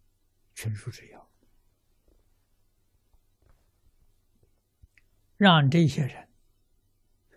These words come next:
在国家电视台开辟一个专道，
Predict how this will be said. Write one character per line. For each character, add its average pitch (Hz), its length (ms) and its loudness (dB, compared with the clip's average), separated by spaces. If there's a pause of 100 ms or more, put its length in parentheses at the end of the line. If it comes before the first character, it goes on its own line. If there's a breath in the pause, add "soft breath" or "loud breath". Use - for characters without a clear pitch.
(120 soft breath)
在 135 240 -2
国 139 240 -4
家 131 240 -4
电 131 220 -4
视 - 140 -18
台 - 300 -20 (760)
开 131 280 -4
辟 - 260 -8
一 131 60 -4
个 120 120 -12
专 - 300 -8
道， - 340 -20